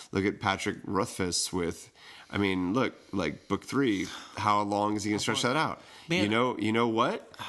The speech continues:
Speaker 2: <sighs>
Speaker 1: As long as possible, because it only does him better. Once the series is done,
Speaker 2: Yeah.
Speaker 1: it's, it's never everyone's best act. The third act of a horror movie is always the worst act of a horror movie. Before you see the ghost,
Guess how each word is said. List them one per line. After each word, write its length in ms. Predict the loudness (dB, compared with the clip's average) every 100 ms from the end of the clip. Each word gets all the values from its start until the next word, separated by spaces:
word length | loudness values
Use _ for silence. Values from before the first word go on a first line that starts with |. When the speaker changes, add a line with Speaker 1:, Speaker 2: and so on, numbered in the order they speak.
| -8
Speaker 2:
<sighs> 220 | -6 2
Speaker 1:
As 180 | 2 4
long 460 | 2 2 2 2
as 120 | 0 0
possible, 640 | 0 0 0 0 0 0
because 420 | 0 2 2 0
it 300 | 0 0 2 0
only 260 | 2 4
does 240 | 2 0 0
him 120 | 0
better. 260 | 0 -2
Once 260 | 0 0 0
the 120 | -2
series 340 | 2 2 2 0
is 120 | -4
done, 540 | 0 0 2 2 0
Speaker 2:
Yeah. 180 | -2 -8 -10 -18 _ _
Speaker 1:
it's, 300 | -2 0 -2 -2
it's 400 | 0 2 2 2
never 440 | 2 2 2 -2 0
everyone's 500 | 0 2 0 -2 -4
best 260 | -2 -2
act. 120 | -2 -2
The 100 | 0
third 280 | 2 2 2
act 220 | -2 -2
of 80 | -4
a 60 |
horror 260 | -2 -2 -2
movie 260 | -6 -6
is 120 | -4 -2
always 220 | -2 -2
the 80 | -4
worst 380 | 0 0 0
act 280 | 0 -2 -4
of 60 | -8
a 40 | -2
horror 180 | -2
movie. 220 | -2 -4 -4
Before 420 | -6 -2 2 2
you 80 | 2
see 100 | 0
the 100 | 0
ghost, 500 | 0 0 -2 -4